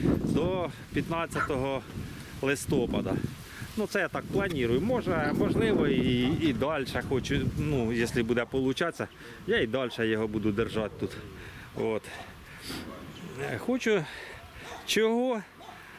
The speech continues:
Е, та просто, знаєте, саджанці, якби це мої шкілка, тут імпровізована, це то все, я не собираюся його тут продавати,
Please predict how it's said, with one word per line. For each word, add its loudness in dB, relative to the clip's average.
Е, -2
та 0
просто, -2
знаєте, 0
саджанці, 0
якби 4
це 2
мої 2
шкілка, 2
тут -2
імпровізована, 2
це -4
то -2
все, -4
я 0
не 0
собираюся -2
його 2
тут 0
продавати, -4